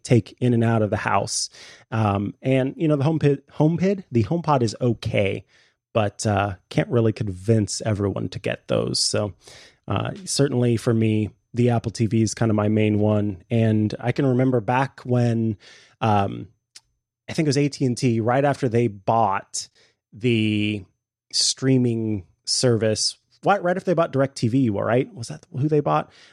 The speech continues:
Um, eh, whoever they bought, doesn't matter. Point is, they bought the streaming service that that company had,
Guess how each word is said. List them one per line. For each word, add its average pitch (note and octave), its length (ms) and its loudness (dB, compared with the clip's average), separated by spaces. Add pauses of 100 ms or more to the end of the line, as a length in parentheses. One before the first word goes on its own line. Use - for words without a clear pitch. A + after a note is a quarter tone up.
(120)
Um, A2+ 540 -2 (440)
eh, F#3 100 -2
whoever E3 300 2
they A#2 120 2
bought, G2 340 -2 (100)
doesn't C3 180 4
matter. G#2+ 260 2
Point F3 300 -2
is, C3+ 160 0
they C#3+ 140 0
bought C#3 340 -2
the B2+ 80 -2
streaming B2 720 0
service A#2 640 0
that A#2+ 320 0
that A#2 180 -2
company A#2+ 400 2
had, G#2 480 -2